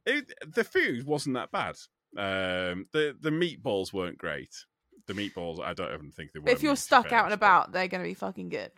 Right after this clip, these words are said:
Speaker 1: Well, i-, in fact, the fact is, I mean, this, this is for soldiers who are out,
Speaker 2: Yeah.
Speaker 1: you know, and they've been out tramping around doing whatever like that. But, um, so the, it comes with other things in there. So it comes with bags of nuts, bags of, like, um, fruit,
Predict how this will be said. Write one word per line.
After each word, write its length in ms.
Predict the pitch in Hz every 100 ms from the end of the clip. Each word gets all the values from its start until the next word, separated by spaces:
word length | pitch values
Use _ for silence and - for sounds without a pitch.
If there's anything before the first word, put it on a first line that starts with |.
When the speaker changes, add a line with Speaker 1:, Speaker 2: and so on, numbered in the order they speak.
| - -
Speaker 1:
Well, 320 | 202 160 156
i-, 100 | 165 -
in 100 | 151
fact, 280 | - 170 -
the 40 |
fact 260 | 131 113 -
is, 320 | 85 78 - -
I 100 | 113
mean, 300 | 98 98 95
this, 200 | 87 120
this 240 | 113 127 110
is 120 | 98
for 480 | - 95 87 82 78 _
soldiers 560 | - - 104 92 98 90
who 160 | 104 90
are 100 | 92
out, 300 | 90 85 - - _ -
Speaker 2:
Yeah. 260 | 208 175 107
Speaker 1:
you 40 |
know, 180 | 73 76 _ _ _ -
and 100 | 90
they've 80 | 87
been 160 | 87
out 220 | 90 90 - -
tramping 480 | - 95 87 95 85
around 480 | 85 85 82 85
doing 220 | 76 85 82
whatever 340 | 82 80 82
like 160 | 78 -
that. 180 | 82 - - _ -
But, 260 | 165 101 - _ _ _ _ _ - -
um, 600 | 113 113 113 110 107 95 _ _ _ _ -
so 160 | - 147
the, 260 | 147 110
it 60 | 123
comes 200 | 208 170
with 140 | 147
other 120 | 151 127
things 300 | 107 95 95
in 180 | 90
there. 160 | 85 80
So 120 | -
it 40 | 139
comes 160 | 156
with 120 | 139
bags 260 | 139 120 87
of 60 | 101
nuts, 540 | 117 135 - - - -
bags 220 | 110 -
of, 120 | 92
like, 300 | 98 90 -
um, 320 | 95 85 85
fruit, 640 | 80 - 135 127 127 -